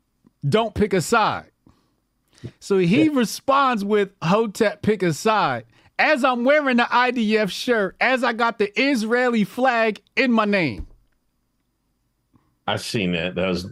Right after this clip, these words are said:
Speaker 2: nasty grifting, but go ahead. <laughs> You know, you know what's funny? I was thinking about doing that. I was like, "Yo," I, but I was gonna do it as a troll. I was gonna, like, I'm gonna put the, I, I was gonna put the Israeli flag in my bio, right?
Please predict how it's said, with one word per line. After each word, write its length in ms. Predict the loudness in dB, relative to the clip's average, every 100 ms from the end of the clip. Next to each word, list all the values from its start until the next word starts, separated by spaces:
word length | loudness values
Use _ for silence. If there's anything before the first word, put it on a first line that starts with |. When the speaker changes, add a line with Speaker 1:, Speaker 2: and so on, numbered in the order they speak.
| -10
Speaker 2:
nasty 500 | -6 -4 -4 -4 -6
grifting, 380 | -4 -6 -4 -4
but 160 | -2
go 180 | -2 -2
ahead. 880 | -4 -6 -8 -10 -12 -8 -6 -4 -4 -6
<laughs> 0 | -6 -8 -8 -10 -6 -8 -8 -14 -14 -14 -14 -16 _ _ -16 -16 -18 -6
You 140 | -2
know, 180 | -2 -2
you 100 | -2
know 100 | -2
what's 220 | -2 -4
funny? 460 | -4 -4 -2 -4 -8 _ _ _ _ _ _ _ -4
I 160 | -2
was 260 | -2 -4 -4
thinking 220 | -6 -4
about 240 | -4 -4
doing 220 | -4 -4 -4
that. 120 | -4
I 80 | -4
was 160 | -6
like, 140 | -10 -10
"Yo," 240 | -10 -8 -4
I, 160 | -6 -6 -6
but 140 | -4
I 80 | -2
was 180 | -2 -4
gonna 140 | -6
do 160 | -6 -8
it 80 | -8
as 40 |
a 40 | -10
troll. 300 | -8 -4 -4
I 60 |
was 100 | -4
gonna, 140 | -6 -4
like, 200 | -6 -6
I'm 140 | -4
gonna 120 | -4
put 200 | -4 -6
the, 120 | -4 -2
I, 180 | -4 -6 _ _ -6
I 120 | -4
was 140 | -2
gonna 120 | -4
put 120 | -4 -4
the 120 | -4
Israeli 320 | -4 -4 -4
flag 300 | -4 -6 -4
in 80 | -6
my 100 | -8
bio, 320 | -6 -6 -6
right? 220 | -6 -8